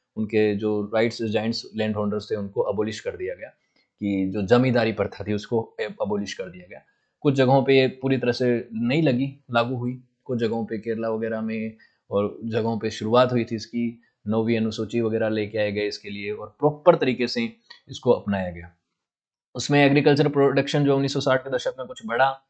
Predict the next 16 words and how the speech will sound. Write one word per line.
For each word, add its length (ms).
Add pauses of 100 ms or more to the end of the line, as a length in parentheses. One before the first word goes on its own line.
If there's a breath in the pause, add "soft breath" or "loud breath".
(360)
उस 160
समय 200
कुछ 340 (180)
ऐसी 200
चीज़ें 300
भी 100
हुई, 200
मानसून, 540
अ, 340
जो 180
है 120
फेल 280
हो 120
गए 240
और 140
कुछ 260